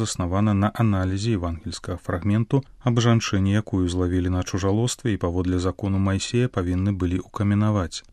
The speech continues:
Папа адзначыў, што сужэнства як чалавечая рэчаіснасць з'яўляецца таксама сімвалам адносін паміж Богам і яго народам. Калі сужэнства руйнуецца праз чужалоства, гэта прыводзіць таксама да парушэння адносін паміж Богам і чалавекам.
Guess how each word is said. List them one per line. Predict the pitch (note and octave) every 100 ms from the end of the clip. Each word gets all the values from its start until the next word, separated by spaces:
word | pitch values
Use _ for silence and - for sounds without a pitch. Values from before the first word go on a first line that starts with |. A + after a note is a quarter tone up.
| -
Папа | G#2 - G#2+
адзначыў, | G#2 B2 A#2+ - F#2
што | - F#2+
сужэнства | - G#2+ A2 B2+ - -
як | E2+ F2 -
чалавечая | F#2+ F#2+ F#2 - G2
рэчаіснасць | F#2+ F#2 G2 G2+ G#2+ C3 A2+
з'яўляецца | G#2+ G2+ G2+ - A2
таксама | - - G2+ G#2+
сімвалам | - G2 F#2 G2 G#2+
адносін | A2+ G2 G2 F#2+ A2 A2
паміж | G2 F2+ E2+
Богам | F2 F#2 G2 G2+ - -
і | G#2+
яго | G2+ G#2
народам. | G2 A2+ A2+ F2+ E2 - - -
Калі | C#3+ B2+ -
сужэнства | A2+ A2 A2+ - A#2
руйнуецца | A2+ G#2 G#2 A2 - A#2+
праз | G2 F#2
чужалоства, | - G2+ F2+ F#2 G#2+ - - B2+ G#2
гэта | G2+ - -
прыводзіць | F#2+ F2 F#2 G2+ -
таксама | - - F#2+ G2 F2
да | G2+ -
парушэння | G2+ F#2 - F#2+ G2+ G#2+
адносін | F2 F2+ - F#2
паміж | F#2+ F#2 F2+ F2
Богам | F2+ E2+ F2+
і | G2
чалавекам. | - G#2 G2 F#2 - F2